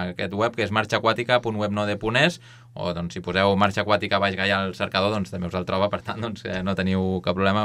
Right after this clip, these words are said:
ja, també hi ha una pestanya de contacte, que, doncs, té un telèfon i un, i un correu electrònic. Avui ens ha acompanyat el Francesc Santís, amb qui hem parlat, eh, sobre aquest esport i sobre la seva associació, i res, doncs, gràcies, eh, al, eh, Francesc, i, eh,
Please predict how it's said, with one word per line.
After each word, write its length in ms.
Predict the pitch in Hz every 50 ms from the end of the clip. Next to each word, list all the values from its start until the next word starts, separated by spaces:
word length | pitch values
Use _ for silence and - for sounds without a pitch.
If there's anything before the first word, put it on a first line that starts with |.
| 98 95
ja, 180 | 95 95 95
també 200 | 95 95 95 95
hi 40 | 98
ha 40 | 98
una 100 | 95 92
pestanya 340 | 90 95 - - 98 98 98
de 80 | 95 - -
contacte, 460 | 107 98 92 98 95 - - 120 139 - - - - - - - -
que, 80 | - 90 87 90 87
doncs, 220 | 87 85 85 -
té 100 | - 90
un 160 | 90 90 90 87
telèfon 320 | 92 92 92 90 98 95
i 60 | 95
un, 180 | 92 92 90 90 95
i 60 | 98 98
un 80 | 95
correu 240 | 92 95 95 90 90
electrònic. 420 | 90 87 - 90 90 87 90 - - - - - - -
Avui 140 | - 104 113
ens 80 | 120 120
ha 20 | 127
acompanyat 580 | 113 117 113 117 117 117 113 117 117 117 113
el 120 | 117 110 -
Francesc 320 | 110 104 107 110 107 -
Santís, 300 | - 107 101 113 135 147
amb 200 | 135 104 101 95
qui 120 | 92 104 98
hem 100 | 95 95
parlat, 340 | 101 98 98 104 120 139 - - - - - - -
eh, 560 | 101 95 95 92 90 90 90 87 87 90 90
sobre 280 | 90 - 104 101 101 98
aquest 360 | 95 95 95 92 - 110 98
esport 400 | 107 101 - - 135 147 160 160
i 80 | 113 92
sobre 180 | - 95 92 90
la 40 | 87
seva 160 | - 95 95
associació, 500 | 87 104 92 98 101 92 - 131 151 - - - - - - - -
i 360 | - - 95 95 92 92 92
res, 160 | 95 95 101 104
doncs, 160 | 101 92 90
gràcies, 320 | 98 98 110 107 101 - -
eh, 40 | 104
al, 320 | 101 104 107 101 101 104 -
eh, 320 | 101 98 98 95 95 92
Francesc, 340 | - 107 101 113 120 120 -
i, 180 | 117 107 104 95
eh, 220 | 95 95 95 95